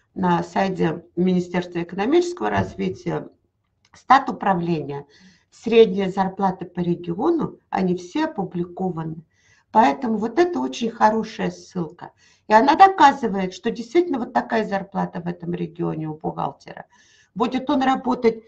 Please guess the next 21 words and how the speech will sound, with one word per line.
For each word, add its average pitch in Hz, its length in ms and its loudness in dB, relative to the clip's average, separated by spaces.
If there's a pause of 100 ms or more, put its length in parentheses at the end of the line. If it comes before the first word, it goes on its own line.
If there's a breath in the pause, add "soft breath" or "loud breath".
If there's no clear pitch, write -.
(460 loud breath)
пять 220 240 2
месяцев, 302 760 2 (280 soft breath)
и 202 80 -2
поэтому 285 500 2
вот 175 160 -8
столько - 380 -6
денег 262 380 -4
нужно 214 320 -4
заложить 175 500 -6
в - 100 -20
проект, 190 360 -4
чтобы 170 280 -10
оплатить - 560 -12
его - 240 -8
работу. - 600 -16 (1600 soft breath)
Точно 294 340 -2
так 330 260 4
же, 196 320 -4 (460 soft breath)
если 269 400 -2
мы 269 420 0 (140)
подтверждаем, 269 1120 0